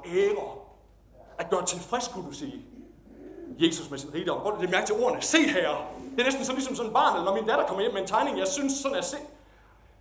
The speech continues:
semi-pæn, ikke? Så kommer, <laughs> kommer jeg hjem og siger, "Se bare, hvad jeg har lavet," og så skal man lige prøve at finde på en eller anden grimasse. "Jamen, det var da, du har da virkelig hygget dig i dag." Eller et eller andet, ikke? Jeg er der forældre, I ved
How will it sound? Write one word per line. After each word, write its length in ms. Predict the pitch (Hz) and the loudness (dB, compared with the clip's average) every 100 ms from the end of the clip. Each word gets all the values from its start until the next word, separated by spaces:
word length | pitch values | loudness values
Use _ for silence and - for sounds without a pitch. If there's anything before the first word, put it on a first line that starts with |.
| - | -18
semi-pæn, 540 | - 240 311 - 240 - - | -4 0 2 8 8 8 2
ikke? 100 | - - | 0 -6
Så 120 | 247 | 2
kommer, 200 | 277 240 220 - 240 - | 4 6 4 0 -4 -6
<laughs> 380 | - - - - | -10 -14 -12 0
kommer 160 | 240 240 | 4 8
jeg 100 | 254 | 8
hjem 120 | 254 | 6
og 60 | |
siger, 160 | 247 269 | 4 2
"Se 160 | 269 381 339 | 8 10 12
bare, 80 | 302 | 12
hvad 100 | 320 | 12
jeg 60 | 302 | 12
har 60 | 320 | 12
lavet," 160 | 349 - | 12 12
og 60 | - | 10
så 80 | - | 4
skal 100 | 262 | 2
man 80 | 240 | 2
lige 100 | 269 | 4
prøve 120 | 247 233 | 6 6
at 60 | |
finde 120 | 220 | 6
på 120 | 233 247 - - - - - | 6 8 6 2 -6 -10 -4
en 40 | |
eller 120 | 220 | -2
anden 80 | 208 | 0
grimasse. 280 | 180 190 208 180 | 2 2 2 4
"Jamen, 200 | 240 247 | 6 6
det 60 | 226 | 6
var 140 | 220 202 | 6 6
da, 40 | 185 185 180 170 160 185 | 4 4 2 0 -6 -8
du 60 | 180 | -4
har 80 | 185 | -2
da 60 | 180 | -2
virkelig 180 | 185 143 | -4 -4
hygget 140 | 170 135 | -6 -6
dig 80 | 123 | -6
i 20 | |
dag." 80 | - - - - - 180 - 160 - | -8 -12 -18 -20 -18 -18 -16 -6 0
Eller 120 | 165 | 2
et 60 | 160 | 2
eller 140 | 147 | 0
andet, 120 | 143 160 | 0 -2
ikke? 100 | 151 147 | -2 0
Jeg 100 | 151 160 | 0 2
er 20 | |
der 120 | 151 | 0
forældre, 240 | 160 151 135 | 0 -2 -4
I 20 | |
ved 60 | 156 | -4